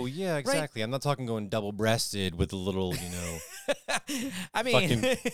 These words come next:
Speaker 2: pin for whatever political party you're a member of our country, you know, hello, you know.
Speaker 1: <laughs> That's
Speaker 2: No, but,
Speaker 1: right.
Speaker 2: but, but yeah, definitely, you know, nice pair of jeans, a decent shirt for movie theaters,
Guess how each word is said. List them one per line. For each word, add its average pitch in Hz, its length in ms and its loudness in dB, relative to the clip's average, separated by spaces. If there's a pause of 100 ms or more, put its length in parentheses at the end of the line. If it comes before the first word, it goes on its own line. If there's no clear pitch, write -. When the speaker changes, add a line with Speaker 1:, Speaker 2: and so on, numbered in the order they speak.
Speaker 2:
pin 135 300 6
for 113 140 0
whatever 107 500 2
political 110 440 0
party 113 320 2
you're 87 200 -2
a 82 40 -4
member 87 300 -2
of 87 100 -2
our 85 80 -2
country, 87 460 -4
you 82 80 -2
know, 82 140 -2
hello, 92 480 -2
you 196 120 0
know. 214 160 -2
Speaker 1:
<laughs> 180 160 -6
That's - 180 -6
Speaker 2:
No, 120 260 8
but, 135 80 2
Speaker 1:
right. 135 140 6
Speaker 2:
but, 123 280 2
but 120 120 2
yeah, 123 280 4 (240)
definitely, 104 720 4
you 95 100 -8
know, 87 140 -12 (160)
nice 95 240 4
pair 98 200 4
of 87 80 0
jeans, 87 640 0 (340)
a 87 40 -12
decent 90 380 2
shirt 80 380 2 (340)
for 95 140 4
movie 104 320 4
theaters, 64 500 -4